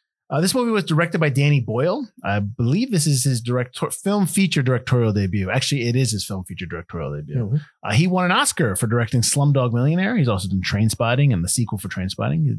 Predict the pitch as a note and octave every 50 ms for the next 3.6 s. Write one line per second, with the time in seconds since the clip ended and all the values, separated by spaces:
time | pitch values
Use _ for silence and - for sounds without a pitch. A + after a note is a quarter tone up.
0 | - - - - B2+ A#2+ A2+ A2 A2 A2 - A2 G#2 G2 F#2+ G2 F#2+ F#2 G2 F#2+
1 | - - - G#2+ G2 G2 G2+ A2 B2+ B2+ - _ _ - D#3+ D#3 E3+ D3 A#2+ G2
2 | G2+ F#2 - - - D#2+ E2 - - G#2 G#2 G2+ G2+ G2 - G#2+ G#2 G#2+ G#2 G#2+
3 | G#2+ G2+ G#2 B2 G2 F2+ F#2 F#2+ F#2+ F#2+ F#2 -